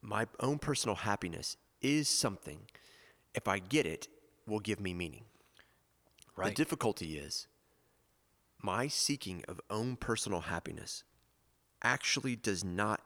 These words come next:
Speaker 1: give me meaning. It actually leads to my demise.
Speaker 2: Okay, unpack that.
Speaker 1: I'll always chase it. It's the thing you just said. If I get this house,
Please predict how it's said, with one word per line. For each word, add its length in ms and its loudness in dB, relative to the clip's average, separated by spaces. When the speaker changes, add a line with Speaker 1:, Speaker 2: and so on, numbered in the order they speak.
Speaker 1:
give 240 0
me 220 -2
meaning. 400 -6
It 200 -4
actually 520 2
leads 640 -4
to 100 -8
my 160 -4
demise. 500 -10
Speaker 2:
Okay, 240 -4
unpack 420 -6
that. 140 -16
Speaker 1:
I'll 160 0
always 260 -2
chase 340 -4
it. 120 -12
It's 140 -2
the 80 2
thing 220 0
you 120 0
just 300 0
said. 300 -2
If 140 -4
I 60 2
get 240 -4
this 140 -4
house, 460 -10